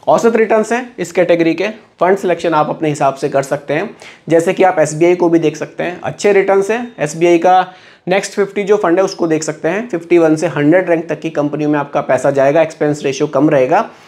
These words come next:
तो ये भी एक बढ़िया ऑप्शन आपके लिए हो सकता है। तीसरी कैटेगरी जो मैंने आपके लिए रखी है, वो रखी है मैंने फ्लेक्सी कैप। चलिए, फ्लेक्सी कैप के भी रिटर्न्स देख लेते हैं।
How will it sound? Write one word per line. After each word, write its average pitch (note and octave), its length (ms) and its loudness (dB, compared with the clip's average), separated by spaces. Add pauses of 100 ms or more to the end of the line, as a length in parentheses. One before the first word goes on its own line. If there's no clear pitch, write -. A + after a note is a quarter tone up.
(180)
तो G#3+ 60 4
ये A#3 200 4
भी B3 160 0
एक C4 140 -2 (280)
बढ़िया F3 380 2
ऑप्शन E3+ 300 -2
आपके E3+ 260 -8
लिए B2 140 -8
हो C3+ 160 -10
सकता - 280 -20
है। - 100 -20 (680)
तीसरी A#3+ 340 2
कैटेगरी A#3 480 2 (220)
जो F3 180 -2
मैंने F#3+ 200 0
आपके F3+ 280 -2
लिए F3 120 2
रखी E3 360 -4
है, G3+ 300 -4 (120)
वो D#3+ 160 4
रखी E3 280 -2
है D3 160 -2
मैंने C3 260 -4
फ्लेक्सी A#3 640 -4
कैप। - 240 -10 (480)
चलिए, A2+ 220 -2
फ्लेक्सी C3 380 0
कैप F#3+ 260 2
के F#3 80 0
भी F3+ 100 2
रिटर्न्स F3+ 300 0
देख F3 220 -2
लेते D#3+ 220 -2
हैं। G#3 300 -6